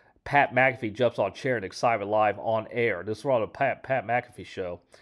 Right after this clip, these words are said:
The thirty-four-year-old former defensive end called time on his legendary career after the tw-, two thousand twenty-two season. Um, but Watt revealed on the Pat McAfee show that this week that he's still staying in shape, which led to some obvious questions. Um,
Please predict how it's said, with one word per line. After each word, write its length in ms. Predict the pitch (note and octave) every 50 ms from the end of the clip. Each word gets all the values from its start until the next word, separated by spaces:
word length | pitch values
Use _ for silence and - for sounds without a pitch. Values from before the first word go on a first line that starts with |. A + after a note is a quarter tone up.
| - - - - - _ _ _ _ _
The 100 | - B2+
thirty-four-year-old 1000 | - - - - E3+ F#3+ A3 G#3 G#3 - G3+ G3 F#3 F3+ F3 F3+ F3 E3+ D#3 E3
former 240 | E3+ D#3+ E3 D#3 D#3+
defensive 440 | C#3 C#3 C3 D3+ D3+ C#3+ - C3+ B2
end 200 | C3 B2+ A#2 -
called 260 | - C3+ C3 B2+ B2+
time 260 | - B2 B2 B2 A#2+
on 100 | A#2 A2
his 120 | G#2+ F#2+
legendary 320 | A#2+ A#2+ G#2+ A2+ A#2 A2+ G#2
career 320 | - - A#2 A2 A2 G#2
after 220 | G2+ F#2+ - - F2+
the 320 | - _ - - C3 A#2+
tw-, 40 | A#2
two 160 | - C#3 B2+
thousand 360 | C3 B2+ A#2+ A2+ G#2+ A#2 G2+
twenty-two 420 | - - B2 G#2+ G2 - - A2+ G2+
season. 420 | - - G#2 F#2+ F#2+ E2+ D#2+ E2+ _ _ _ _ _ _ _ _ _ _ _
Um, 400 | - A#2+ A2+ A2 G#2+ G2 F2+ E2+ - _ _ _ _ _ _ _ _ _ _ _ _ _ _ _ _
but 140 | - B2 A#2+
Watt 260 | A#2+ C3 D#3+ F#3 E3+
revealed 320 | E3 D3+ D3 D#3 E3 D#3
on 100 | C#3+ C3+
the 80 | B2 G#2+
Pat 240 | - C#3 C#3 C3 G2+
McAfee 420 | A2 B2+ C3 B2 - G2 G2+ F#2+
show 360 | - - - A2 G#2 G2+ G2+
that 180 | G2 G#2 G#2 G2
this 180 | B2+ A#2+ - -
week 180 | B2 A2 G#2
that 120 | - A2 G#2
he's 120 | G#2 -
still 200 | - - D3 C3+
staying 300 | C3+ - C#3 B2 A#2+ G#2+
in 60 | G2
shape, 340 | - - - B2+ A#2 G#2 E2+
which 180 | G2+ G#2+ G#2 -
led 160 | A#2+ A#2 G#2+
to 60 | G#2
some 240 | - - B2 A2 F#2+
obvious 400 | G#2+ A2+ A2 A2 G#2 F#2 - -
questions. 680 | - - B2 A2+ G#2+ - - - E2 B1 A#1+ - - _ _ _ _ _ _ _ _ _ _ _ _ _ _ _ _
Um, 400 | - A#2+ A2+ A2+ A2 G#2 G2 G2